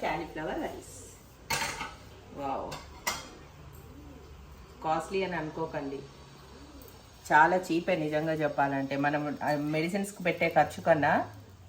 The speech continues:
ఇలా మంచి మంచి ఫుడ్ తినడమే ఎప్పటికీ హెల్తీ అన్నమాట. ఒక మంచి బాయిల్డ్ ఎగ్ పెట్టుకొని డైలీ ప్రతి పూట ఒక బాయిల్డ్ ఎగ్ తీసుకోండి, హెల్త్కి చాలా మంచిది. అది అఫోర్డబులే కదా మనకి.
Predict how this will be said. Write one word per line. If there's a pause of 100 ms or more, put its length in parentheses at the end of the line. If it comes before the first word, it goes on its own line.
(300)
ఇలా
మంచి
మంచి
ఫుడ్
తినడమే
ఎప్పటికీ
హెల్తీ
అన్నమాట. (680)
ఒక
మంచి
బాయిల్డ్
ఎగ్
పెట్టుకొని (1000)
డైలీ (240)
ప్రతి
పూట
ఒక
బాయిల్డ్
ఎగ్
తీసుకోండి,
హెల్త్కి
చాలా
మంచిది. (1300)
అది
అఫోర్డబులే
కదా
మనకి.